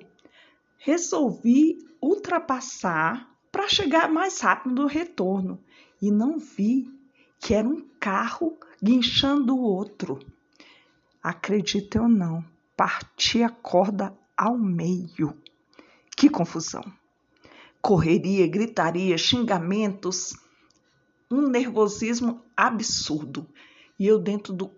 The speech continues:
carro continuei a manobra. Meu filho, taurino, começou a fazer até algumas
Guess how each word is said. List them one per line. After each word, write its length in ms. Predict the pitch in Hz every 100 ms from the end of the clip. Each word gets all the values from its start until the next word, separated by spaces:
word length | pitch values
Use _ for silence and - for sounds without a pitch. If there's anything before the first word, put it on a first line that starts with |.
| -
carro 320 | 233 220 226
continuei 580 | 240 220 - 214 214 214
a 60 |
manobra. 1080 | 214 202 180 185 190 208 226 214 214 233 220 - _ _ _ _ _ _ _ -
Meu 200 | 202 339
filho, 520 | - - 190 226 147
taurino, 800 | - 165 160 156 202 208 - - _ _ _ _ _ _ _ _ _ _ -
começou 520 | - 233 190 - 185
a 20 |
fazer 380 | 190 190 185 196
até 280 | 196 - 190
algumas 760 | 220 214 240 262 269 - -